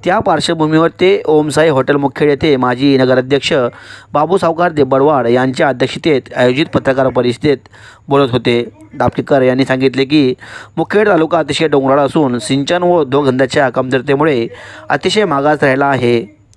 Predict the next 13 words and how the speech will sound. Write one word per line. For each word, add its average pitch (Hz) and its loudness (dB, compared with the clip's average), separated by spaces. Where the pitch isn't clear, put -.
शासनाकडून 131 0
डोंगरी 165 -2
तालुका 180 0
म्हणून 165 0
जाहीर 139 2
झाल्यास, 135 0
अनेक 139 0
सुविधा 135 0
व 139 2
सवलती 131 2
येथे 131 0
मिळू 131 2
शकतात. 123 0